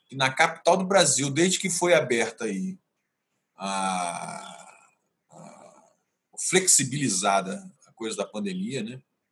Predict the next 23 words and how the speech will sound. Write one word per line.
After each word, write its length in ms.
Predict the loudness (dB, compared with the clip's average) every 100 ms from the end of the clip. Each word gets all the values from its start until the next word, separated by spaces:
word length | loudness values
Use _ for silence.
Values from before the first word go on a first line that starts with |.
| _ -10
Que 80 |
eu 60 | -10
particularmente 1000 | -8 -10 -10 -8 -8 -6 -8 -8 -12 -16 _ _ _ _ _ _ _ _
ainda 280 | -6 -4 -2
me 100 | -2
mantenho 400 | -4 -4 -6 -6
em 40 |
isolamento, 600 | -4 -4 -4 -4 -6 -8 -16 _ _ _ _ _ _ _
eu 100 | -2
posso 300 | 4 6 6
lhe 60 | 6
afirmar 400 | 6 4 4 4
que 80 | 4
até 220 | 4 4
o 80 | 6
momento 500 | 6 6 2 2 4
não, 100 | 4
não, 220 | 4 2
não 180 | -2 2
teve 220 | 2 2
uma 260 | 4 6 6
música 540 | 6 4 4 2 2
inteira 600 | -2 -2 4 6 6 2